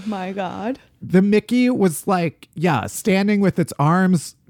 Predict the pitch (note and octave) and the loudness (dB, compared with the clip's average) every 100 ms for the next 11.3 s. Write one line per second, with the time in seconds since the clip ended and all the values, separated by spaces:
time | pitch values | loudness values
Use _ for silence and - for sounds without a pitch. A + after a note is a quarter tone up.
0 | - - _ - - F#3 F#3+ G#3 A3 - | -20 -20 _ -20 -4 0 2 4 2 0
1 | F#3 F#3 F3+ - D3+ - D3 D#3 E3+ D#3+ | 0 2 0 -2 -4 0 2 4 2 2
2 | D3 - D3 E3+ D#3+ - C3+ C3+ C#3+ C#3+ | -2 -2 0 0 0 0 -2 -2 -2 -4
3 | - - - - - _ F#3 F#3 - D#3+ | -8 -8 -8 -10 -20 _ 0 0 0 0
4 | C#3+ B2+ C3 A#2+ A#2 A2 G2 _ - D#3+ | 2 2 0 -2 0 0 -4 _ 2 2
5 | C#3+ C#3 C3 - D#3 D3 C#3 C3 - C3+ | 4 0 -2 -4 0 0 0 -4 -2 0
6 | E3+ D#3+ D#3 F3+ - F#3 F3 B3+ G#3 A2 | 2 0 0 -2 0 -2 -2 0 0 -2
7 | C#2+ - C4 A#3 B3 A3 G3+ G3+ G3+ G3+ | -6 -14 -6 -2 0 0 -4 -6 -8 -6
8 | G3+ - - G3+ F#3+ G3 G3 G#3+ - A3+ | -8 -10 -4 -4 -2 -6 -4 -4 -4 -2
9 | B3+ D4+ _ _ _ - A3+ A#3 G3 B3+ | -2 -4 _ _ _ -2 0 2 2 2
10 | C#4+ A#3+ F#3+ F3+ A3 B3+ G#3+ - F#3 G3+ | 4 2 2 2 0 0 -2 -2 -6 -4
11 | E4+ F4+ | -6 -6